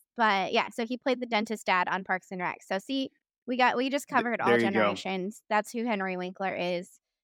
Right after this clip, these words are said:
Speaker 1: And if you haven't watched
Speaker 2: Parks and
Speaker 1: either
Speaker 2: Rec.
Speaker 1: show,
Speaker 2: Whew.
Speaker 1: I'm sorry. You
Speaker 2: Yeah.
Speaker 1: should at least
Speaker 2: Ron
Speaker 1: watch a few
Speaker 2: Swanson.
Speaker 1: episodes of
Speaker 2: Hmm.
Speaker 1: both. Start, if Parks and Rec, start season two.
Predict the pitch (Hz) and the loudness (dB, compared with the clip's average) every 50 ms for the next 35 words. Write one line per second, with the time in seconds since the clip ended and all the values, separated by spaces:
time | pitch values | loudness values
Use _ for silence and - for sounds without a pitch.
0 | _ - 196 202 196 - 220 202 233 214 208 202 208 208 202 190 - 190 185 - | _ -4 -4 -4 -4 -4 -6 -4 0 0 0 0 0 -2 -2 -2 -2 0 0 2
1 | 233 226 - - 208 214 214 202 196 202 170 - - 202 196 196 180 175 170 180 | 2 0 0 0 0 2 2 2 2 0 0 -2 -2 -2 -2 -2 -2 -4 -6 -8
2 | 220 _ _ _ _ _ _ _ _ _ _ _ _ _ _ - 226 202 196 180 | -10 _ _ _ _ _ _ _ _ _ _ _ _ _ _ 0 2 2 2 2
3 | 170 175 196 - - 165 156 165 - 82 - 190 180 214 - - 220 196 190 185 | -2 -4 -6 -6 -2 -2 0 0 -2 -2 -4 -4 -4 -6 -6 -6 -6 -4 -4 -4
4 | 190 202 202 196 185 190 185 185 180 175 180 - - - 196 - - 208 202 190 | 0 0 2 2 2 0 -2 -2 -2 -4 -6 -8 -8 -6 -6 -6 -4 -4 -4 -2
5 | 202 185 185 180 - - - _ _ _ _ _ _ _ - - 104 104 107 110 | -2 -4 -4 -6 -10 -14 -20 _ _ _ _ _ _ _ -4 0 2 2 2 4
6 | 113 - - - 92 92 175 175 160 - - 185 170 - 165 170 - - 170 175 | 2 2 2 2 2 0 2 0 -2 -2 -2 -6 -4 -2 -4 -4 -4 -6 -4 -2
7 | 220 196 151 - - - - - - 220 220 254 254 - - _ - 226 214 - | 0 0 0 -2 -6 -10 -14 -4 2 4 4 4 4 2 -2 _ -8 -8 -8 -8
8 | - _ _ _ - - 233 226 220 - 262 262 240 233 - - - - 220 190 | -16 _ _ _ -6 -2 -2 -2 -2 -2 -2 2 2 2 2 0 -6 -4 -4 -4
9 | - - - 220 214 220 208 - - - | -4 -4 -8 -6 -4 -4 -4 -2 -4 -6